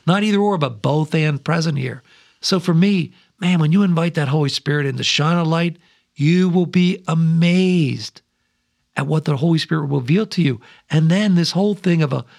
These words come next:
of, of contrition of the heart. "Have pity on me. Forgive me, Father, for I've sinned."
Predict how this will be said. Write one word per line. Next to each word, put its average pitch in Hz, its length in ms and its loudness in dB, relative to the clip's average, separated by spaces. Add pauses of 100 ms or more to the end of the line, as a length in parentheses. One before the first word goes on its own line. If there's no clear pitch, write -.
(320)
of, - 220 -6
of - 280 -6
contrition 170 640 0
of 156 100 -2
the 147 80 -4
heart. 131 420 -8 (500)
"Have 175 340 -2
pity 202 340 2
on 143 160 -2
me. 127 280 -8 (440)
Forgive 165 480 0
me, 170 120 4
Father, 131 420 -6
for 151 240 -4
I've 143 180 -2
sinned." 127 480 -4